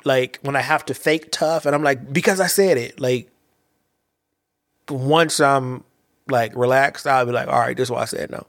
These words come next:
Like, I can't go to sleep with, with, without explaining to them, "This is the no and this is why,"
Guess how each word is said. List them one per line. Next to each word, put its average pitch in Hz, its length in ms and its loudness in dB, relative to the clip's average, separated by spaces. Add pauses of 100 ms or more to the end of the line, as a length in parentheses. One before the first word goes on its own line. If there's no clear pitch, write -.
(960)
Like, 120 140 -6
I 143 100 4
can't 151 260 2
go 135 140 4
to 135 80 4
sleep 143 320 0
with, 127 360 -4
with, 123 300 -2
without 127 420 2
explaining 139 640 2
to 127 140 0
them, 117 320 -4
"This 147 280 2
is 127 160 -2
the 120 180 -2
no 123 680 4
and 120 220 -4
this 120 200 0
is 104 120 -10
why," 135 320 4